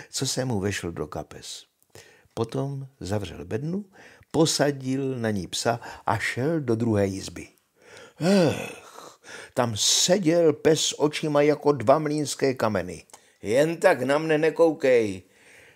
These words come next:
zvolal voják. Mohli by tě z toho bolet oči. I posadil psa na čarodějčinu zástěru.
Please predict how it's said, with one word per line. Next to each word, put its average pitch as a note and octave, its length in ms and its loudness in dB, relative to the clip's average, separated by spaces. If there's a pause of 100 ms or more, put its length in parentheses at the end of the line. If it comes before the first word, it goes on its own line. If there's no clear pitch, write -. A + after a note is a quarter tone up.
(100)
zvolal G#2+ 720 0
voják. - 720 -4 (420)
Mohli D#3 400 8
by F3+ 120 2
tě F3 140 6
z - 140 2
toho E3+ 500 8
bolet F#3+ 440 8
oči. - 480 0 (1300)
I G#2 120 -2
posadil D#3 540 -4
psa B2+ 480 -2
na F#2 180 -6
čarodějčinu C#3 1160 -2
zástěru. - 760 -6